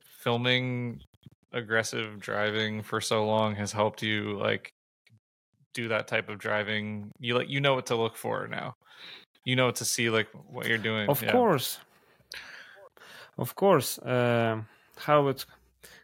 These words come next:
Speaker 2: calls um, умное слово, Mister Translator. So hard word. Forethought.
Speaker 1: Forethought.
Speaker 2: Foreth-, <laughs>
Speaker 1: Forethought? Yeah.
Speaker 2: Forethought.
Speaker 1: Yeah.
Speaker 2: Forethought. Yes.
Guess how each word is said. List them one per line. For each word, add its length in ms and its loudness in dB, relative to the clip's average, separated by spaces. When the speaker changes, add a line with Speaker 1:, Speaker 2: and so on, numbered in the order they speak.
Speaker 2:
calls 460 4
um, 440 2
умное 440 4
слово, 480 4
Mister 440 4
Translator. 800 2
So 800 4
hard 320 2
word. 300 0
Forethought. 960 4
Speaker 1:
Forethought. 580 6
Speaker 2:
Foreth-, 300 4
<laughs> 140 8
Speaker 1:
Forethought? 380 4
Yeah. 180 4
Speaker 2:
Forethought. 460 8
Speaker 1:
Yeah. 240 0
Speaker 2:
Forethought. 460 4
Yes. 340 0